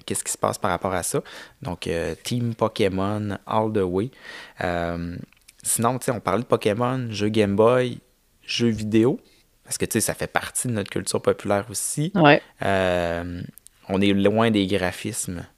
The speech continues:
Speaker 1: du graphisme de, des années quatre-vingt-dix maintenant avec ce qui se fait aujourd'hui, là, avec, euh,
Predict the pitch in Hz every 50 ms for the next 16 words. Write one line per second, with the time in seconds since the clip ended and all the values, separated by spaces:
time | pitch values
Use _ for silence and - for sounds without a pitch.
0 | _ _ _ _ _ _ _ - 120 113 110 98 - - - 123 - 120 107 101
1 | 95 90 82 82 82 82 71 95 92 87 95 90 95 98 - 101 - - 98 90
2 | 90 90 87 101 120 - 120 98 - 104 107 104 98 92 - - - - - -
3 | - 110 110 107 101 113 - 98 95 101 110 127 160 160 147 135 120 92 87 85
4 | - - -